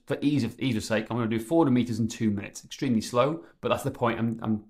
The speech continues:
trying to emphasize here. If I've done two hundred meters, great. Look at my heart rate, cool. It's, say it's at one fifty-five or whatever it is.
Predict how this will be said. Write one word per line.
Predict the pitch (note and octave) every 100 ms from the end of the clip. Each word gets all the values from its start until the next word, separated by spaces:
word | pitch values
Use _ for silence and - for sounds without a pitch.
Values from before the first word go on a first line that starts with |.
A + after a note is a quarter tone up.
| _
trying | - A#2+ A2+
to | A#2+
emphasize | A2+ - A2 G2+
here. | G#2+ G#2
If |
I've | -
done | A2
two | E3+
hundred | C#3
meters, | B2+ B2+ B2 - _ -
great. | C3 C3 - - _ _
Look | D3 -
at |
my | A#2+
heart | A#2 A2+
rate, | A#2 G#2+ -
cool. | A#2+ G#2+
It's, | - - _ -
say | - A#2 A2
it's | -
at | -
one | G#2 G1+ - - _
fifty-five | A#2+ - - A#2 A#2+ A#2 B2 A2
or |
whatever | A2+ A#2+ A#2
it | A#2+
is. | B2 B2+